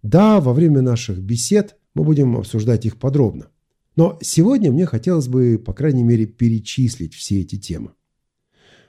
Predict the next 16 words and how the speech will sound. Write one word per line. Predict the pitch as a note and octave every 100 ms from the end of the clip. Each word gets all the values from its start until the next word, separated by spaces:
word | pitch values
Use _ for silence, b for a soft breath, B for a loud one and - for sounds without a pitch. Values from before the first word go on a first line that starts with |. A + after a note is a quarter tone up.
| b
Во-первых, | - - E3+ A3+ F#3+ - - _ -
это | - - F3+
основная, | - D3+ - E3 E3 F#3 G3 F3+ B2+ A#2+ - _ _ -
а, | G2 G#2
пожалуй, | G2+ B2+ B2+ F3+ D3+
и | F3
единственная | D#3 B2+ C3+ C3 F#3 E3+ - G#2+ G2+ G2+ G2
книга | - C3+ A2
Ветхого | G2 A2 - E2 D#2
Завета, | F#2+ D#3 B3 G#3+ C3+ _ _ _ _ _ _
которая | - - A#3+ A#3+
представляет | - C#3+ - B2 G#3 G#3+ D#3
нам | E3 E3+
воскресение | - C3 D#3+ - B2 A2+ - C#3+ C#3 C3+ C3+
из | - C#3 A#2
мёртвых. | C3+ G#2 - _ _